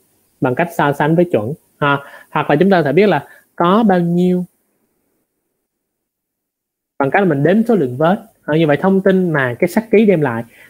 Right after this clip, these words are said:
nó sẽ nhiều hơn. À, định, định tính được có alkaloid hay không, bởi vì mình dùng thuốc tự chung nè. Mình so sánh với R F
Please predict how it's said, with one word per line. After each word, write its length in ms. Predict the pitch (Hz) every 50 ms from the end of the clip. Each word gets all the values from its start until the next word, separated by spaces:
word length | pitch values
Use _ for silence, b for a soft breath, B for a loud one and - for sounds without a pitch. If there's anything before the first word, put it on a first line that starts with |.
| b -
nó 80 | 208
sẽ 180 | 196 - 127 127
nhiều 280 | 151 151 139 131 123
hơn. 220 | 120 139 147 143 143 143 _ _ _ _ _ _ _ _
À, 280 | 135 131 127 120 117 117 - _ _ _
định, 600 | 226 175 170 - 180 147 135 135 139 139 135 139
định 140 | 135 127
tính 180 | 131 - 180 214
được 120 | 196 156 -
có 80 | -
alkaloid 280 | 185 190 180 180 190 220
hay 40 | 196
không, 180 | - 170 160
bởi 100 | 147 139
vì 100 | 151 151
mình 120 | 143 139 139
dùng 160 | 143 139 135
thuốc 120 | 180 196
tự 60 | - 143
chung 220 | - 170 165 170
nè. 140 | 165 151 147 147 b b b b b b b b b
Mình 140 | - 151 151
so 200 | 151 190 190 185
sánh 220 | 180 190 196 220
với 100 | 220 233
R 40 | 214
F 260 | 196 156 143 156 185